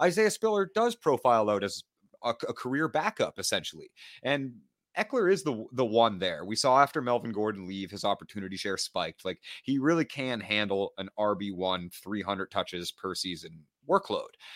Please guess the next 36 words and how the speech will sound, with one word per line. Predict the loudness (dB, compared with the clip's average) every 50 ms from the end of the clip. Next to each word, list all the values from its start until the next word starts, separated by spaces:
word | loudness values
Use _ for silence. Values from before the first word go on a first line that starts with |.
| -20 -14 -4
So | 2 6 8 10 10 8 8 4
Spiller | 2 -2 0 2 4 4 6 6 4
is | 4 4
there | 6 8 8 10 10 8 6
to | 4 2 0 0 0
be | -2 -6 -4 -2 -2 -2 -2 -2 -6 -6 -4
a | -4 -2
Justin | 0 0 -2 -2 -4 -2
Jackson, | 0 2 2 2 0 -2 -4
maybe | -2 -2 0 0
if | 2 2
Eckler | 2 0 0 0 -2
gets | -2 -2 0
hurt, | 2 2 2 2 0 -6 -18 -20 -12 -2
or | 2 4 6 6
to | 4 2 -2
be | -2 0 2 4 4
a | 6 6 4 2 0 _ _ _ _ -4
Josh | 0 2 2 2 2 0
Kelly, | 0 0 0 2
Larry | 2 2 2 2 4
Roundtree, | 4 2 2 2 0 -2 -4 -2
where | 0 2 2 2 2 2 -2 -6 -20 -20 -20 -20 -20 _ _ 4
Austin | 4 4 4 4 0 -4
Eckler | -2 -2 0 -2
doesn't | -2 -2 -2 -2
get | -2 -2 0
very | 2 0 0
many | 0 0 -2 -4 -4
goal | -6 -2 0 2 4 4 4 4
line, | 2 2 2 0 -2 -2
like, | -6 -8 -6 -6
inside | -6 -6 -4 0 2 2 0 0
the | -2 -10
three, | -14 -8 -6 -4 -2 -2 -4 -6 -8 _ _ -10
um, | -6 -2 0 0 0 0 -2 -6 -8 -14